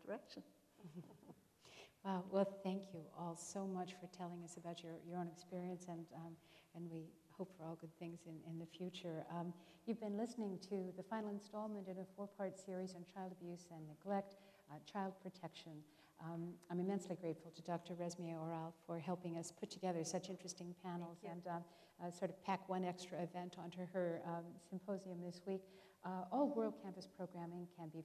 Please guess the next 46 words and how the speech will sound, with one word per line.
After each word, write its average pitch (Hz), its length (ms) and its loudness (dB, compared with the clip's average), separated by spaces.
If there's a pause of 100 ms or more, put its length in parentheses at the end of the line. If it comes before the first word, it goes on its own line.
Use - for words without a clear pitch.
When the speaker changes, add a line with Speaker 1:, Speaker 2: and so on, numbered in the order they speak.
Speaker 2:
found 165 240 -6 (200)
on 147 120 0 (380)
YouTube, 220 440 2 (180)
iTunes, 196 580 2
U 190 180 2
I 175 160 4
T 175 340 -2
V, 156 240 -2 (180)
and 156 120 -2
at 156 100 -4
the 156 80 -2
International 156 480 -6 (100)
Programs 156 460 -6
website. 156 440 -6
So - 40 -16
I 175 40 -6
hope 165 160 -6
you'll 170 100 -2
check 170 280 -4
that 160 140 4
out, 165 180 6 (360)
international 180 680 6
dot 143 180 -2 (120)
U 175 180 -2
iowa 156 380 -2
dot 143 320 -2
E 160 100 -6
D 160 120 -8 (140)
U. 156 140 -2 (560)
Thank 277 180 0
you 185 80 2
all 175 60 4
for 180 140 -4
being 180 260 0
with 185 200 -2
us 185 180 -4
here 185 140 -2
in 170 100 0
this 165 220 -6
room 214 200 2
or 123 200 0
for 147 60 -8
watching 185 360 0
or 143 160 -6
for 139 80 -6
listening. 190 440 0